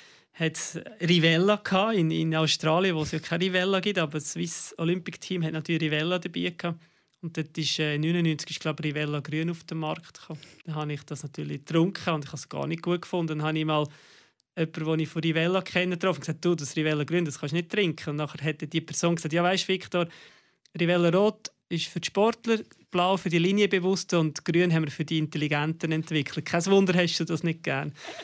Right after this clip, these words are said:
Von dem Tag an <laughs> trinke ich nur noch Rivella grün.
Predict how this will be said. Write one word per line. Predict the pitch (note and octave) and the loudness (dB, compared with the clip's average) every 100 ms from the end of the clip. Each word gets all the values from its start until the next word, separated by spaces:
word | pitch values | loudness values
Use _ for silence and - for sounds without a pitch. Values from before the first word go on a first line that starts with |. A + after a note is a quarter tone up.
| - | -18
Von | - D#3+ | -10 -2
dem | E3+ F#3 F#3 | 2 2 2
Tag | E3+ D#3+ E3+ | 4 6 6
an | F3 E3+ E3+ | 4 4 4
<laughs> | |
trinke | - E3 D#3 - | 2 2 2 -2
ich | D3 | -4
nur | D#3 D#3+ | 2 4
noch | D#3+ D#3 | 4 2
Rivella | D3+ C#3+ C#3 C#3 | 2 -2 -2 -6
grün. | - - D3 | -8 -10 -10